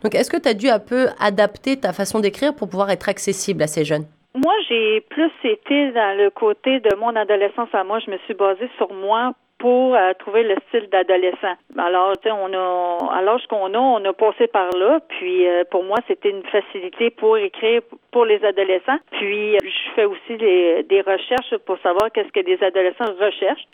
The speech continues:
Speaker 2: Suite à ça, ben, j'ai pu, euh, me lancer là-dedans, mais j'ai pas eu de difficulté à écrire pour les adolescents. Je suis à l'aise là-dedans.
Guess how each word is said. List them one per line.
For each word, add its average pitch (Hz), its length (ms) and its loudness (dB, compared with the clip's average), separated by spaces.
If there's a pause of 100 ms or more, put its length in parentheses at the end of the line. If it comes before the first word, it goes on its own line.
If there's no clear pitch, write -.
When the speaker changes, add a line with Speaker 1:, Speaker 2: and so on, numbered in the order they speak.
Speaker 2:
Suite 226 160 0
à 190 60 2 (100)
ça, 220 200 2
ben, 185 260 -4
j'ai 180 100 -2
pu, 208 420 -4
euh, 170 340 2 (200)
me 190 300 -2
lancer 190 560 0
là-dedans, 196 420 2
mais 226 120 -2
j'ai 196 120 2
pas 226 140 0
eu 247 100 -2
de 214 120 2
difficulté - 560 -4
à 202 140 4
écrire 202 440 -2
pour 185 100 0
les 180 180 0
adolescents. 180 600 0
Je - 160 -12
suis 190 200 0
à 190 120 4
l'aise 208 280 0
là-dedans. 175 560 -2